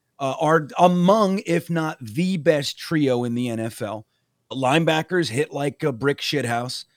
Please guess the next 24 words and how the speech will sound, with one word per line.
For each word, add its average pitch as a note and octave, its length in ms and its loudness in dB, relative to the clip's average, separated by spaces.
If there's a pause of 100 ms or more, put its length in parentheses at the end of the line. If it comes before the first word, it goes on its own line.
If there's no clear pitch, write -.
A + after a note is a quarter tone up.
(240)
And C#3 160 -4
our D3 160 4
offense D#3+ 540 0
is C3+ 260 -4
loaded, D3 800 2
man. F#2 300 -12
Like, B2 160 -10
we F#3+ 160 -4
are A3+ 160 -2
loaded F3+ 840 2
with C3 240 -2
weapons. C3+ 400 -6 (380)
Um, B2+ 320 -4
even C#4 360 4
when C4 120 2
you B3 140 2
look A3 240 2
at F#3+ 100 -10
the G3 60 -8
Vikings, D#3 500 -6
like, C3 140 -4
the D#3+ 80 -6
Vikings, E3+ 500 0
with C3+ 180 2